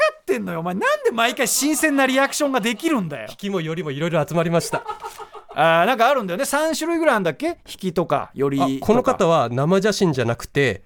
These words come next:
Speaker 1: はい。
Speaker 2: ステッカーとのトレード希望ということで。
Speaker 1: あー、
Speaker 2: 最果ての先生の、
Speaker 1: なるほど。うん。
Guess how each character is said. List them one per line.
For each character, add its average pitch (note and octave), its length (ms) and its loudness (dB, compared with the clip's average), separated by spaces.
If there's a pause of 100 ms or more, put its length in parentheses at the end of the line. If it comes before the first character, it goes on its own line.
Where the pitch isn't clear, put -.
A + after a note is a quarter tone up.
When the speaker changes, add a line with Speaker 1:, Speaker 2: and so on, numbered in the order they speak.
Speaker 1:
は B2+ 120 -2
い。 G#2+ 40 -2
Speaker 2:
ス F#2 100 -6
テ A#3 120 2
ッ A#3 120 -4
カ A3 180 2
ー A3 40 0
と A3 160 -2
の D#3+ 80 2
ト D3 140 -2
レ D3 100 2
ー D3 40 -2
ド C#3+ 120 -2
希 C3+ 120 -4
望 B2+ 200 0
と - 160 -6
い G2+ 60 -4
う G2 40 -8
こ - 100 -12
と F#2+ 120 -6
で。 - 200 -14 (400)
Speaker 1:
あ B2+ 540 2
ー、 - 40 6
Speaker 2:
最 E3 120 6
果 D#3 60 2
て F#3+ 80 2
の G3 80 4
先 G3 200 2
生 G3 220 0
の、 G#3+ 40 0
Speaker 1:
な B3+ 60 6
る C#4 60 4
ほ D#3 80 0
ど。 - 80 -16 (840)
う A#2 40 -16
ん。 G2+ 260 -16